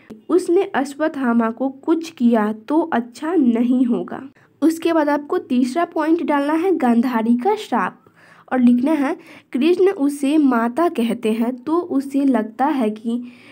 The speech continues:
यह शब्द लोहे के गर्म सलाखों की भांति उसकी पसलियों में घुस रहा है। कृष्ण के प्रति उसका आक्रोश तब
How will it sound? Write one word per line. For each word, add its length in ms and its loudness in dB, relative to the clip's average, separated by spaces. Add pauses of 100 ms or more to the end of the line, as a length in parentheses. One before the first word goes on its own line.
(120)
यह 400 4
शब्द 440 -2
लोहे 640 4
के 380 -2 (400)
गर्म 540 2
सलाखों 840 -2 (680)
की 220 2
भांति 640 0
उसकी 400 0
पसलियों 720 2
में 280 4
घुस 260 2
रहा 320 2
है। 240 0
कृष्ण 520 2
के 360 0
प्रति 520 -2
उसका 420 -2
आक्रोश 720 0 (100)
तब 180 -2